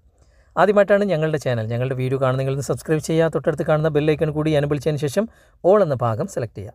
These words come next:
Facebook-ലാണ് നിങ്ങൾ ഈ വീഡിയോ കാണുന്നെങ്കിൽ എഫ് ടി എം ക്രിയേഷൻ എന്ന ഈ ഒരു പേജ് കൂടി നിങ്ങൾ ഫോളോ ചെയ്ത് വെക്കുക. നമുക്ക് പെട്ടെന്ന് തന്നെ ഈ ഒരു ട്രിക്ക്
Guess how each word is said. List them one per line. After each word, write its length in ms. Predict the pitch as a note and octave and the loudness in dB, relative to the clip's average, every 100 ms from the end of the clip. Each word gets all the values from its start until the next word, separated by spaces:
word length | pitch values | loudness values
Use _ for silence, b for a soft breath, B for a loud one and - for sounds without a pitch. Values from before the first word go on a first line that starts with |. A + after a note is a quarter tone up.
| - | -10
Facebook-ലാണ് 520 | D3 C#3+ C#3+ D3 C#3 C3+ | -10 -8 -4 0 0 0
നിങ്ങൾ 160 | C3 C3 | 0 0
ഈ 20 | |
വീഡിയോ 200 | B2+ B2+ B2+ | 0 0 0
കാണുന്നെങ്കിൽ 340 | B2 B2 D3+ A3 b b b F#3 F3+ | 0 0 -2 -4 b b b 0 0
എഫ് 120 | - | 0
ടി 80 | G#3 G#3+ | -2 -2
എം 60 | - | 0
ക്രിയേഷൻ 380 | D#3 C3+ C3 B2 A#2 | -2 0 -2 -4 -2
എന്ന 140 | A#2 A2 | -2 -2
ഈ 20 | A#2 | -4
ഒരു 80 | A2+ | -2
പേജ് 180 | A#2+ A#2+ A#2+ | -4 -2 -2
കൂടി 140 | B2 | -2
നിങ്ങൾ 160 | B2 B2 B2+ | 0 -2 0
ഫോളോ 200 | A#2 B2 | 0 0
ചെയ്ത് 120 | C3 C#3 | 0 0
വെക്കുക. 200 | B2+ C#3 A3 b b b G#3 | -2 0 -2 b b b -2
നമുക്ക് 200 | G#3+ F#3 | 0 2
പെട്ടെന്ന് 260 | E3 F#3 D3 | 0 2 0
തന്നെ 180 | A#2+ B2 - | 2 -2 -4
ഈ 60 | C3 | -4
ഒരു 80 | A#2 A#2 | -4 -4
ട്രിക്ക് 280 | A2 - | -8 -8